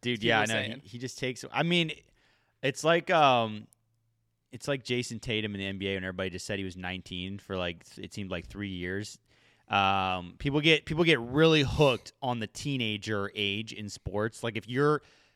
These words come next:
Speaker 1: 'cause Gannon's eighteen now.
Speaker 2: I think
Speaker 1: Um,
Speaker 2: he's eighteen now, yeah.
Speaker 1: Yeah, so, like, he will continually be, like,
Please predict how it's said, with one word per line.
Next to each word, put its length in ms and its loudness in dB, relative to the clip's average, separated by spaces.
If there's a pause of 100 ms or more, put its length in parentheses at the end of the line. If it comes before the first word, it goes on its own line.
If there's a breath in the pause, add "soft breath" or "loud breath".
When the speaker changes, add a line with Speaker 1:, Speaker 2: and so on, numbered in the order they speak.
(100)
Speaker 1:
'cause 180 2
Gannon's 340 4
eighteen 420 -2
now. 380 2 (340)
Speaker 2:
I 60 -2
think 160 4
Speaker 1:
Um, 80 2
Speaker 2:
he's 120 -2
eighteen 220 -16
now, 180 -14
yeah. 120 -8
Speaker 1:
Yeah, 220 4
so, 180 -4
like, 240 0 (320)
he 280 -4
will 360 4 (160)
continually 760 0
be, 240 2
like, 280 -2